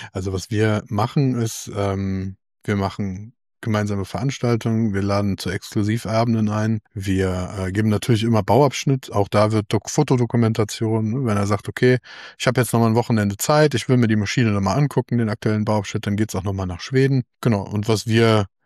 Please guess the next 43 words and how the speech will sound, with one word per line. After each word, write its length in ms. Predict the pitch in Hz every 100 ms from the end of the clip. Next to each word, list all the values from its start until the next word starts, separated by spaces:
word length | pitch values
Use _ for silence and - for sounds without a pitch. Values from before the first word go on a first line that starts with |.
| _ _ -
für 140 | 127
die 100 | 113
Zukunft 580 | - 170 - 175 - -
planen, 560 | 135 135 147 151 139
ist 240 | 117 120 -
so 80 | 117
eine 380 | 110 107 104
Interimsmaschine. 1200 | - 147 156 170 156 165 - 151 - 160 165 180 190 - _
Das 200 | - 107
ist 120 | 120 -
aber 200 | 110 101
halt 160 | 104
noch 100 | 95
nicht 180 | 92 -
fertig, 440 | - 90 - -
ne? 120 | 117 117
Das 220 | 98 -
ist 180 | 101 104
halt 200 | 98 -
so 80 |
ein 80 | 98
Thema, 320 | - 101 98 - - - - -
das 220 | 104 107
ist 80 | -
für 100 | 107
die 140 | 98
Zukunft, 560 | - 117 120 110 107 104
dass 160 | -
wenn 100 | 104
der 100 | 101
Kunde 300 | - 120 110
sagt, 220 | 104 95
„Okay, 180 | 101 -
ich 160 | 101 -
will 100 | 104
jetzt 360 | 107 - - _
fliegen 500 | - 123 135 139 135 -
und 140 | - 104
hab 140 | 104
aber 180 | 107 104
trotzdem 340 | - 117 - 107
eine 100 | 98
Eigenkonfiguration“, 1200 | 110 120 120 117 117 113 107 104 - 113 104